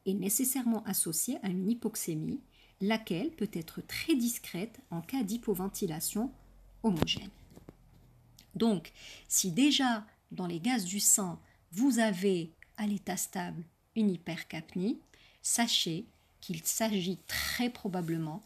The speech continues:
d'une insuffisance respiratoire chronique. Alors, autre chose,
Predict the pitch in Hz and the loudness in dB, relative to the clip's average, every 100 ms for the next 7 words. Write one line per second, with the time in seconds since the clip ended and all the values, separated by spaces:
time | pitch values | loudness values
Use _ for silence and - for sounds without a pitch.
0 | _ _ 170 175 170 185 - 185 175 180 | _ _ -6 -4 -2 -4 -4 -4 -4 -4
1 | - - _ - 190 - - 175 175 185 | -6 -10 _ -10 -6 -4 -6 -8 -8 -6
2 | 175 190 - - 185 160 185 - - - | -8 -8 -16 -14 -12 -12 -16 -18 -18 -20
3 | _ _ _ _ _ _ _ _ _ _ | _ _ _ _ _ _ _ _ _ _
4 | _ _ _ _ _ _ _ _ _ _ | _ _ _ _ _ _ _ _ _ _
5 | _ _ _ _ _ _ _ _ _ - | _ _ _ _ _ _ _ _ _ -20
6 | - - - _ _ _ - 196 185 208 | -20 -20 -20 _ _ _ -4 -2 0 -4
7 | - 240 - 370 285 - | 0 0 2 2 0 -2